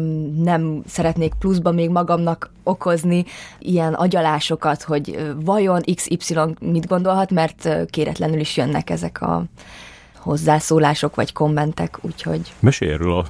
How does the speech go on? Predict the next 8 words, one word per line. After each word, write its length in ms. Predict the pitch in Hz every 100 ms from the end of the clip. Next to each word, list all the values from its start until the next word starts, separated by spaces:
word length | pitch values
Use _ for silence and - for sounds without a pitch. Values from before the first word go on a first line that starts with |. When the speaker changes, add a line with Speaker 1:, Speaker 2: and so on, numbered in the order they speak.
| -
Speaker 2:
erről 240 | 104 95
a 20 |
mostani 320 | 92 95 90 90
időszakodról, 920 | 87 85 - 85 - 85 85 85 87
hogy 280 | 90 87 85
gondolom 300 | 87 95 98
nagyon 180 | 95
sűrű. 640 | 82 - 90 85 80 90 104